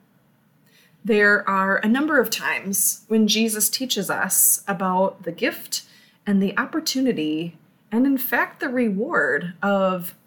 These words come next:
offering hospitality, of being the host. Your invitation today,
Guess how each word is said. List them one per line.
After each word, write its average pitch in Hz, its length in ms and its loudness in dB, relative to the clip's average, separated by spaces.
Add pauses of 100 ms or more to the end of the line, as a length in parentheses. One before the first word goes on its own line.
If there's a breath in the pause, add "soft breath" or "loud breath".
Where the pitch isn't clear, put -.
(160)
offering 185 760 -2 (200)
hospitality, 202 920 -4
of 175 300 -8
being 180 560 -2 (140)
the 180 80 -10
host. - 600 -4 (4000 loud breath)
Your 240 140 -2
invitation 208 600 0
today, - 540 -6